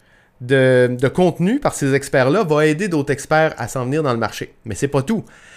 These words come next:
La plateforme, elle, qui au début a tout intérêt à mettre la lumière sur ces premiers experts-là parce qu'ils en ont besoin, tranquillement, va vite, pas vite, vont bâtir une base de connaissances, ok, qui va évoluer jusqu'à éventuellement offrir des certifications,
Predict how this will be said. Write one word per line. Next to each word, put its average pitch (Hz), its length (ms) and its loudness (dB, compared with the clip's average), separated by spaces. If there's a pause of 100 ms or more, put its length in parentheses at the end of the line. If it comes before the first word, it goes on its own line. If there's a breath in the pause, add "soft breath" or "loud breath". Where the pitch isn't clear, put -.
(280 loud breath)
La 143 160 2
plateforme, 190 680 2
elle, 175 340 4
qui 180 220 2
au 196 120 4
début 180 480 0 (280 soft breath)
a 143 100 -2
tout 247 240 -4
intérêt 170 540 2
à 139 80 0
mettre 180 240 0
la 147 60 2
lumière 156 300 2
sur - 200 -8
ces 131 120 -4
premiers 139 400 -2
experts-là 123 500 0
parce - 180 -6
qu'ils 123 100 -4
en 107 120 -4
ont 110 100 -4
besoin, 117 420 -4 (460 soft breath)
tranquillement, 143 500 -4
va 135 160 0
vite, 208 280 -2 (100)
pas 127 100 2
vite, 165 220 -2
vont 123 180 0
bâtir 156 840 2 (460 soft breath)
une 127 220 -2
base 165 360 4
de 151 60 4
connaissances, 135 800 0 (360)
ok, 175 260 -4 (300 loud breath)
qui - 140 -6
va 165 180 4
évoluer 156 600 2
jusqu'à 156 520 0
éventuellement 143 580 0
offrir 202 300 -2
des 156 140 2
certifications, - 840 0